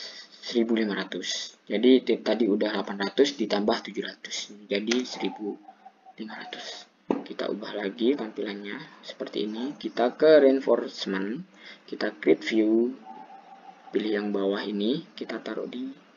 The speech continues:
bawahnya seperti ini. Oke, setelah itu kita menggambar potongan create section. Jadi, <clears throat> kita pilih view-nya. Kita ambil di sini,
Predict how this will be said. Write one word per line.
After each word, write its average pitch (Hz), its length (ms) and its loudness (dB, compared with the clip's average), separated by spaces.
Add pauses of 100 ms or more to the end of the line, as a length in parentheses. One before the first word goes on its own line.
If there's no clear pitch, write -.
bawahnya - 480 -10
seperti - 400 -14
ini. - 100 -16 (720)
Oke, 98 400 0
setelah 98 320 -2
itu 127 400 8 (480)
kita 120 480 8
menggambar 110 480 2
potongan 113 480 2
create - 240 2
section. 104 720 -2 (880)
Jadi, 113 400 4 (320)
<clears throat> - 960 -8
kita 123 400 6
pilih 107 160 0
view-nya. 104 560 -2 (720)
Kita 107 560 -8
ambil 113 480 4
di 110 160 -2
sini, 104 480 0